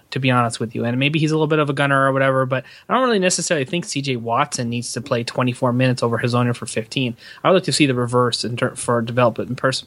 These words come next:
purposes. And I would rather see Brandon Jennings, uh, overall to me, who I think has got, the, you know, if you're gonna go bench punch, I don't know why you would go C J Watson for bench punch,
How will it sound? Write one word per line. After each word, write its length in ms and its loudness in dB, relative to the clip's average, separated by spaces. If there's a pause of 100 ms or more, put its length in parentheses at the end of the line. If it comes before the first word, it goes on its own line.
purposes. 440 -2 (280)
And 120 4
I 60 4
would 140 2
rather 200 4
see 160 2
Brandon 420 2
Jennings, 520 0 (320)
uh, 160 4
overall 360 2
to 120 -2
me, 80 4
who 100 4
I 120 4
think 240 -2
has 160 -2
got, 160 2
the, 260 -8
you 180 -4
know, 120 -2
if 80 -8
you're 80 0
gonna 160 2
go 100 2
bench 400 0
punch, 260 -4
I 80 0
don't 120 0
know 100 2
why 140 4
you 140 2
would 120 0
go 220 2
C 180 0
J 160 2
Watson 440 0
for 100 -4
bench 340 0
punch, 380 -2